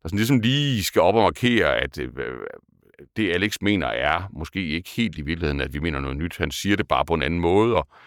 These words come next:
så det, det er jo, det er jo super spændende, om han ligesom, har han styr på det der, eller går der kaos i det? Øh, S F var jo igennem, dem har vi også besøgt som analogi tidligere, de var jo igennem samme proces, ikke? Altså, at Villy Søvndal skulle demonstrere,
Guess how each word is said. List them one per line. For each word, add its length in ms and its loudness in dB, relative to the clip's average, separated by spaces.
så 80 -6
det, 140 -2
det 120 -2
er 40 6
jo, 40 4
det 120 -4
er 40 2
jo 60 4
super 220 2
spændende, 360 4
om 120 -2
han 100 2
ligesom, 300 0
har 80 -4
han 140 0
styr 340 0
på 120 -4
det 160 2
der, 220 2
eller 140 6
går 140 2
der 80 2
kaos 500 2
i 100 -10
det? 140 -14
Øh, 600 -4
S 120 0
F 140 -8
var 100 6
jo 100 2
igennem, 380 -4
dem 120 -2
har 60 0
vi 100 -8
også 160 -8
besøgt 300 -6
som 100 -8
analogi 440 -8
tidligere, 260 -4
de 120 -4
var 60 6
jo 80 6
igennem 220 -2
samme 260 -4
proces, 400 -10
ikke? 180 -2
Altså, 200 -2
at 120 0
Villy 140 -4
Søvndal 420 2
skulle 200 -8
demonstrere, 560 -2